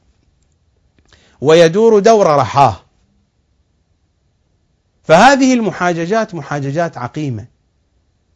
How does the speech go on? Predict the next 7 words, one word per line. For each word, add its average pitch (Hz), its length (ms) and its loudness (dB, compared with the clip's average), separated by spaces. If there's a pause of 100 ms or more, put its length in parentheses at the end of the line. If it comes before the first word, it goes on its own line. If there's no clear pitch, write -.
(140)
فليبحث 139 520 -4
الإنسان 135 560 -8
عن 123 180 -10
الشيء 143 520 -10
الذي 143 480 -6
ينتفع 117 580 -10
منه. 110 240 -8